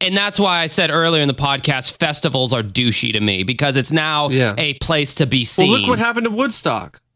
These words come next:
Speaker 2: Woodstock nineteen ninety-nine.
Speaker 1: Right. I mean, I did a whole, I did a whole fucking YouTube video on what that turned into, but I mean, you, you know, you got kind of the stereotypical image of, in your head of the, of the young white girl with the, the Indian headdress on,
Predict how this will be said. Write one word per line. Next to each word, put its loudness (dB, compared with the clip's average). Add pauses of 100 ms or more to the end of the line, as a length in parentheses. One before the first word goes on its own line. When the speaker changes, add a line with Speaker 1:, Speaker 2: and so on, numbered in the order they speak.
(160)
Speaker 2:
Woodstock 0
nineteen 0
ninety-nine. 0 (300)
Speaker 1:
Right. 0
I 2
mean, 4
I 0
did 0
a 2
whole, 0
I 0
did 0
a 2
whole 0
fucking -2
YouTube 0
video 0
on 0
what 0
that -2
turned 0
into, -2
but -4 (520)
I -2
mean, 0
you, 0
you 0
know, 0
you 0
got -4
kind 0
of -2
the 2
stereotypical 0
image 0
of, 2
in 0
your 2
head 0
of -2
the, -4
of -2
the 0
young 0
white 0
girl 2
with 0
the, 0
the 0
Indian 0
headdress -2
on, 0